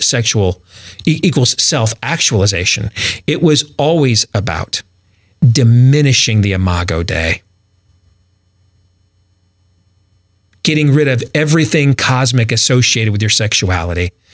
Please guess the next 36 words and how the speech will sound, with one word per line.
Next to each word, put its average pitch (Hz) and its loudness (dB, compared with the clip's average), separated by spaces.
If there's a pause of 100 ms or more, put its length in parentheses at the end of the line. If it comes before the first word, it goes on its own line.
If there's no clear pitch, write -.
(460)
the 139 2
mutual 151 4
pleasure 139 0
between 123 2
you 120 2
and 107 2
a, 101 0
and 131 2
a 107 2
life 110 -2
mate, 107 -2 (920)
the - -2
creation 160 0 (100)
of 123 0
a 127 0
life. 110 -2 (1700)
It 170 0
was 175 2
never 160 4
about 90 -2
sexual 95 0
gratification. 92 -4 (840)
It 143 2
was 170 4
never 175 2
about 101 0
elevating 85 -2
it. 76 -4 (400)
It - -12
was 127 2
about 113 2
getting - -8
rid - -4
of - -4
sexuality - -2
altogether. 110 -2